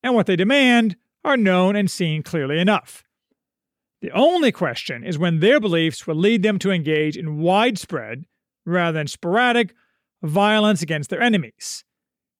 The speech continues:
as they see their power eroding in the new dispensation and take the only action possible.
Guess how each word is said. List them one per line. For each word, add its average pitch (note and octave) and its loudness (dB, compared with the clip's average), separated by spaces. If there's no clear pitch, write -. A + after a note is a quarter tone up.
as D4 4
they C4 4
see A3 0
their G#3 4
power D#3 -2
eroding G#3 2
in F#3 -2
the F3 0
new E3 2
dispensation G3+ -2
and C#4+ -8
take G3+ 0
the A3+ -2
only E3 -2
action C3+ -4
possible. F3 -4